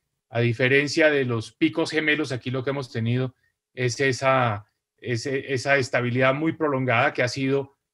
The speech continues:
eh, de muy, de pésimas consecuencias para la economía. Al mismo tiempo, el mundo está impulsando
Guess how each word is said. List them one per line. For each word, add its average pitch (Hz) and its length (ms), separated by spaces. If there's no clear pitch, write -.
eh, 120 260
de 127 220
muy, 170 500
de 127 340
pésimas 180 400
consecuencias 127 580
para 104 160
la 104 60
economía. 90 380
Al 147 220
mismo 240 480
tiempo, 151 640
el 139 200
mundo 196 840
está 151 380
impulsando 170 1040